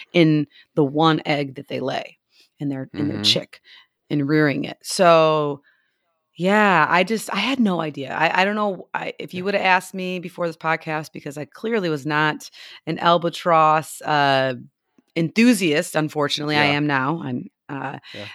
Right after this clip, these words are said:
Speaker 1: but that, uh, I, I probably would have thought, like, ten years or something, or, you know, it's not like a seagull almost or something.
Speaker 2: Mm-hmm.
Speaker 1: I don't, I,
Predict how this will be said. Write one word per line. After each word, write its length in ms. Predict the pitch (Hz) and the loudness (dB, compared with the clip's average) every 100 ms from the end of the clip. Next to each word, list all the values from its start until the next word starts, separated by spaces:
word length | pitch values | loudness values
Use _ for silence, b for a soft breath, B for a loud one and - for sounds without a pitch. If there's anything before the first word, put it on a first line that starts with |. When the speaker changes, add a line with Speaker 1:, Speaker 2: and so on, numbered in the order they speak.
| - | 0
Speaker 1:
but 340 | 180 160 - _ _ _ _ _ | 2 2 -2 _ _ _ _ _
that, 420 | 196 196 180 170 | -4 2 2 2
uh, 280 | 190 170 160 - | 2 4 4 2
I, 120 | 190 | 0
I 100 | 226 | -2
probably 220 | 226 269 | -2 0
would 80 | 262 | 2
have 80 | 233 | 2
thought, 180 | 196 170 | 2 2
like, 140 | 156 - | 0 -6
ten 280 | - 156 170 | -6 -4 -2
years 420 | 170 175 175 170 | -2 -2 -4 -6
or 60 | 175 | -8
something, 560 | - 175 - 170 170 | -8 -8 -4 0 0
or, 80 | 151 | 0
you 100 | 185 | 0
know, 220 | 208 214 | 2 2
it's 240 | 196 254 - | 2 0 2
not 100 | - | 4
like 140 | 240 | 4
a 40 | 226 | 2
seagull 560 | - 339 240 156 135 | 4 4 6 6 6
almost 420 | 147 139 - - - | 2 -2 -6 -6 -6
or 80 | |
something. 420 | 147 147 127 120 131 | -4 -4 -6 -10 -4
Speaker 2:
Mm-hmm. 100 | 175 | 0
Speaker 1:
I 60 | |
don't, 140 | 185 - | 0 -2
I, 100 | - | -6